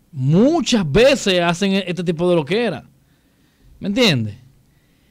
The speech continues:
Eh, yo no sé qué va a parar eso, si el señor Santiago Matías le va a dar un chance, va a manejar su carrera, si lo va a soltar en banda. ¿Me entiendes? Es una persona así con esa educación,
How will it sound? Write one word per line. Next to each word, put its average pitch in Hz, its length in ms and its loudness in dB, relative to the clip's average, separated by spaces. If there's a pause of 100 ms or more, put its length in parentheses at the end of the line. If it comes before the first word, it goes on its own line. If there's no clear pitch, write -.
(280)
Eh, 180 800 0 (1080)
yo 175 180 -2
no 226 100 -2
sé 196 140 -2
qué 165 80 -2
va 165 80 0
a 151 60 -4
parar 156 260 0
eso, 208 280 2
si 156 300 0
el 147 100 0
señor 156 260 -2
Santiago 151 440 0
Matías 147 400 0
le 143 80 0
va 143 80 2
a - 20 2
dar 143 80 0
un 139 80 -2
chance, 180 560 0 (640)
va 143 80 0
a - 40 0
manejar 151 320 0
su 147 100 -4
carrera, 165 460 0
si 151 180 -2
lo 143 140 0
va 147 80 0
a - 20 -4
soltar 147 240 -4
en 151 80 -2
banda. 170 460 -2 (640)
¿Me 156 80 -8
entiendes? 165 420 0 (240)
Es - 60 -12
una 196 180 0
persona 208 300 0
así 196 180 0
con 185 200 2
esa 202 160 2
educación, 160 800 0